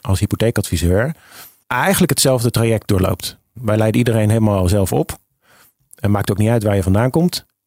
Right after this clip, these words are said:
En dan kun je misschien een paar jaar werkervaring hebben, maar dat, ja, in de ontwikkeling is dat, blijkt dat gewoon hetzelfde te gaan. Dus daar hebben we moeten zeggen van: "Oké, eigenlijk start iedereen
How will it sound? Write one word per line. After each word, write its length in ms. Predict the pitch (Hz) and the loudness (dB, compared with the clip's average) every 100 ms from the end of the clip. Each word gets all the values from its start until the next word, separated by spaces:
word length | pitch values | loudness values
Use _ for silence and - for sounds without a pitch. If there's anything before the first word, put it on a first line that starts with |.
| _ _ | _ _
En 140 | - 123 | -2 0
dan 120 | 120 - | 0 0
kun 140 | 170 | 2
je 80 | 160 | 4
misschien 300 | 123 - 135 | 2 2 0
een 120 | 113 | 0
paar 220 | - 127 | 0 0
jaar 140 | 123 113 | 2 2
werkervaring 640 | 147 170 110 104 95 92 | 2 0 0 0 2 0
hebben, 260 | 85 123 143 | 2 2 2
maar 220 | 123 123 _ _ | 0 -2 _ _
dat, 240 | 123 - - | -8 -8 -8
ja, 180 | - 120 | -8 -4
in 120 | 139 | -2
de 100 | 131 | 0
ontwikkeling 720 | 127 120 135 190 123 123 233 - _ _ _ _ _ _ _ _ _ _ _ _ | 0 0 0 2 0 2 0 -4 _ _ _ _ _ _ _ _ _ _ _ _
is 180 | - 151 | -2 0
dat, 240 | 143 - - | 0 -4 -8
blijkt 220 | 131 156 - | -2 -2 -2
dat 120 | 123 | -2
gewoon 180 | 147 123 | 0 0
hetzelfde 420 | - 165 151 123 | 2 0 2 0
te 100 | - | 0
gaan. 320 | 107 90 87 - - 107 _ _ _ _ | -2 -2 -4 -8 -20 -20 _ _ _ _
Dus 180 | - 120 | -2 0
daar 160 | 143 151 | 2 2
hebben 200 | 156 127 | 2 2
we 80 | 127 | 2
moeten 240 | 123 113 | 2 2
zeggen 260 | 120 117 123 | 0 -2 -2
van: 160 | 139 | 0
"Oké, 340 | 135 117 110 139 - - - _ - - - | 0 0 0 -2 -6 -20 -20 _ -20 -20 -8
eigenlijk 680 | 143 175 247 240 226 - - _ _ _ - | -2 0 2 2 2 -2 -16 _ _ _ -8
start 380 | - 170 156 - _ | -2 0 -2 -6 _
iedereen 540 | - 151 139 139 139 | -2 2 2 4 2